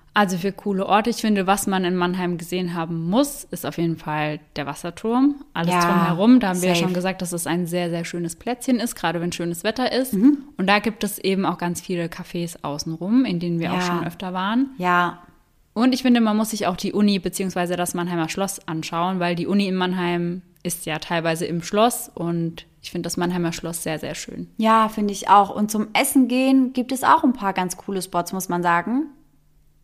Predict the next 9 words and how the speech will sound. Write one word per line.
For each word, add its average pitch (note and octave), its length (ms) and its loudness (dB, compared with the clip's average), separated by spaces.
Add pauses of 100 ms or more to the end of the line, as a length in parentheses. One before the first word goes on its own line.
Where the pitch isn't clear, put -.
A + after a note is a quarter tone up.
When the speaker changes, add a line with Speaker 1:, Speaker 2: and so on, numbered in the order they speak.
(280)
Speaker 2:
Also F3+ 220 2
frühstücken F4 640 4
gehe B3 120 4
ich A3+ 140 0
am G3+ 160 2
liebsten A#3 520 2
entweder F#3 480 0
im F3 400 -2
Dolce F3+ 360 0